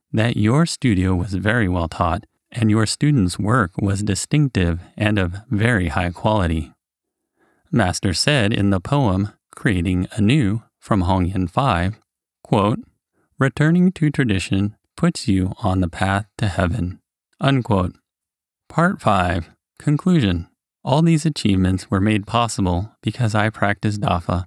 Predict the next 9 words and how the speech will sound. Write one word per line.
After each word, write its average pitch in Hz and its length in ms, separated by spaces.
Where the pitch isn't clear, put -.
and 131 160
follow 139 300
the 143 140
traditional 131 760
orthodox 101 540
path 120 320
of 92 120
teaching 127 420
children 95 480